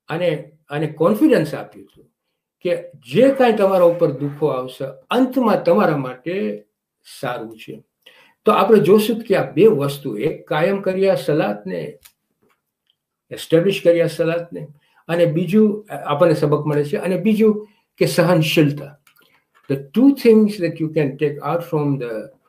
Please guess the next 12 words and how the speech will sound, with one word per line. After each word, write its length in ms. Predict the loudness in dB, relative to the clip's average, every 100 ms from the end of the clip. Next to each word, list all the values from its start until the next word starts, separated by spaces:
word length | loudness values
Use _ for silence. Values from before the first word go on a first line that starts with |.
| _ -10 -2
life 260 | 2 2 0
of 80 |
Imam 260 | -4 -4 -6
Hussein 260 | -6 -6 -6
alayhi 320 | -8 -10 -10
salam 440 | -10 -12 -8 -4
is 100 | -4 -4 -10 -16 -8 -6
establishing 760 | -4 2 4 6 4 4 2
prayers 440 | 6 6 6 2 -4 -18 _ _ _ _ _ _ _ -8
as 280 | -8 -4
well 220 | 2 2 2 -2 0
as 440 | 4 6 4 0